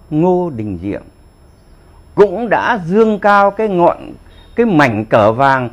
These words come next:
mảnh vải vàng ba gân máu ấy làm biểu trưng.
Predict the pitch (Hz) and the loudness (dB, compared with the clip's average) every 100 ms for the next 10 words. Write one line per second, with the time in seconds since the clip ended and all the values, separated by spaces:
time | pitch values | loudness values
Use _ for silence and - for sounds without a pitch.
0 | - - 127 117 123 135 107 107 127 143 | -14 -6 -2 0 0 0 2 2 2 0
1 | 127 123 175 185 165 185 180 170 196 185 | 0 -4 0 0 0 -2 0 0 2 0
2 | 220 269 - - - - - - _ _ | -2 -10 -20 -20 -20 -20 -20 -20 _ _
3 | - _ - _ - - 104 117 120 117 | -20 _ -20 _ -20 -18 -6 -4 -4 -6
4 | 110 85 82 175 170 | -6 -6 -8 -8 -8